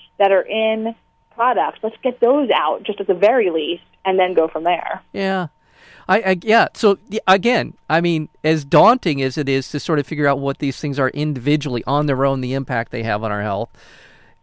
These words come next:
Speaker 2: i-, it's, it, it's probably an impossible,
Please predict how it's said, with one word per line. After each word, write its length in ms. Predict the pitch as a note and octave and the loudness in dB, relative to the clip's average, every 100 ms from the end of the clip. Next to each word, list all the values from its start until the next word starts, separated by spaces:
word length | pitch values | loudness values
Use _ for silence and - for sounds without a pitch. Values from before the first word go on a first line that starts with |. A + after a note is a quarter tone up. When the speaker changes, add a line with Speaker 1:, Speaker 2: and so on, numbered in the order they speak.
| _ | _
Speaker 2:
i-, 220 | D#3 D#3+ G3 | -16 -12 -2
it's, 260 | G3 F3+ - | 0 0 0
it, 160 | F#3+ F3+ | 0 2
it's 220 | E3 F3 | 0 -2
probably 640 | - G3 F3+ F3+ F3 D#3+ | 0 4 4 2 2 2
an 100 | D#3 | 2
impossible, 1040 | D3+ C#3+ - - D#3+ D3 - A#2 A2+ F#2+ | 0 -2 -8 -6 -2 -2 -4 -10 -8 -8